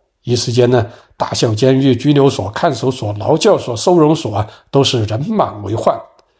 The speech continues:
一些维权律师，像江天勇、李和平、李方平、许志勇，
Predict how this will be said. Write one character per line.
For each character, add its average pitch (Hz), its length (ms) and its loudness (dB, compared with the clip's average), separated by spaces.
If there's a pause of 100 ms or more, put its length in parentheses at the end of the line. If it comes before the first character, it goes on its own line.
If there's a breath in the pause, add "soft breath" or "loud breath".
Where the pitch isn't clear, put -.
(400)
一 135 120 0
些 131 280 4
维 127 260 2
权 135 220 0
律 170 120 2
师， 131 480 -2
像 127 240 -2
江 156 220 2
天 151 200 4
勇、 107 300 -2
李 113 140 0
和 131 180 0
平、 135 400 0 (340 loud breath)
李 113 180 -6
方 165 260 0
平、 147 400 2
许 - 240 -8
志 139 220 2
勇， 110 360 0